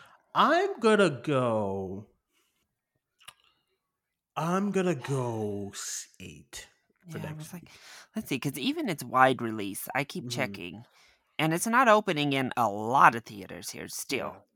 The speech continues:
Speaker 2: Like,
Speaker 1: Yeah,
Speaker 2: I
Speaker 1: yeah.
Speaker 2: keep looking around to see kinda, like, what they're doing, and the, the show times that have popped up, it's only, like, a couple of big theaters and then a couple small ones. So
Speaker 1: Mm-hmm.
Speaker 2: it, it's opening, but it's still not, you know, it's not gonna be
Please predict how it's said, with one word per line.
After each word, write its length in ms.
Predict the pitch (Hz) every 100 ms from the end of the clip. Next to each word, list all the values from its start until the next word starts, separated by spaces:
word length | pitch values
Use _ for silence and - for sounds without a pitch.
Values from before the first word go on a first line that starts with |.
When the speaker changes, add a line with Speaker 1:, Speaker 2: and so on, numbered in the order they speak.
| -
Speaker 2:
Like, 200 | 113 113
Speaker 1:
Yeah, 100 | 131
Speaker 2:
I 60 |
Speaker 1:
yeah. 60 | 147
Speaker 2:
keep 220 | 170 -
looking 320 | 143 147 165
around 440 | 139 135 135 139 139
to 80 | 139
see 120 | 131
kinda, 260 | - 131 117
like, 180 | 117
what 160 | 120 120
they're 120 | 113
doing, 460 | 107 117 131 156 160
and 280 | 120 127 120
the, 200 | 117 113 - -
the 200 | 120 110
show 260 | - 147
times 400 | 151 156 147 147
that 100 | 135
have 100 | 120
popped 320 | - 135 -
up, 140 | 139 139
it's 120 | - 139
only, 200 | 156 143
like, 240 | 104 107
a 80 | 117
couple 380 | - 131 127 107
of 100 | 98
big 220 | 104 104
theaters 480 | - 101 98 98 98
and 140 | 67 101
then 220 | 95 98 -
a 40 |
couple 240 | - -
small 320 | 90 - 101 85
ones. 280 | 123 127 -
So 320 | 123 117 117 113
Speaker 1:
Mm-hmm. 260 | 113 107 104 - _ -
Speaker 2:
it, 160 | 233 -
it's 220 | 202 170
opening, 760 | 262 302 254 156 123 135 175 180
but 160 | - 139
it's 160 | 135 -
still 360 | - 190 175
not, 380 | 160 139 131 123 -
you 160 | 127 110
know, 260 | 92 69
it's 160 | 110 127
not 180 | 139 127
gonna 160 | 120 101
be 460 | 101 95 98 -